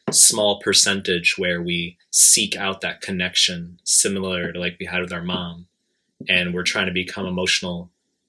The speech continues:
uh, emotionally independent through life. And I think that if a male consummates his emotional maturity,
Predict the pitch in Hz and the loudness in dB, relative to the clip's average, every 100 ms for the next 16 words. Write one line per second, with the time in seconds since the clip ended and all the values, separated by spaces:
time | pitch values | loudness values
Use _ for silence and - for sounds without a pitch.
0 | - - _ _ - 90 87 98 104 101 | -20 -20 _ _ -6 -4 -4 -2 2 4
1 | - 98 90 90 - 98 87 87 85 85 | 2 0 -4 -4 -6 -4 -4 -6 -8 -6
2 | 90 165 - - - _ - - - - | -6 -6 -10 -20 -20 _ -20 -14 -14 0
3 | 98 92 - 110 107 110 101 95 92 101 | 2 2 4 2 4 2 2 -2 0 2
4 | 107 92 87 87 - 98 - 104 92 92 | 4 2 -2 -6 -6 -2 0 0 0 -2
5 | - 95 92 85 87 - 87 87 - 92 | -2 -4 -4 -2 -2 -2 -2 -4 -2 -2
6 | 107 123 | -2 -6